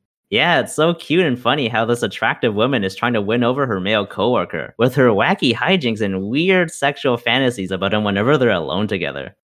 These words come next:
Or even weirder sexual fantasies of her rival doing stuff with her male coworker and still getting off on it.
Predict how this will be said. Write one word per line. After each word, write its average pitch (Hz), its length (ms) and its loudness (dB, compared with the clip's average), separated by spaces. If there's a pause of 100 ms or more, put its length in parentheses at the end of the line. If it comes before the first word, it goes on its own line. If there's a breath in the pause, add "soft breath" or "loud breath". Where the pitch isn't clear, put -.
Or 113 100 2
even 156 460 2
weirder 143 400 2
sexual 120 480 -2
fantasies 104 520 -2
of 90 100 -6
her 117 140 0
rival 87 640 -2
doing 120 300 2
stuff 90 340 -4
with 101 120 -4
her 104 160 -2
male 101 340 2
coworker 101 480 -2
and 82 160 -8
still 156 280 0
getting 143 260 2
off 92 240 0
on 85 160 -4
it. 50 200 -16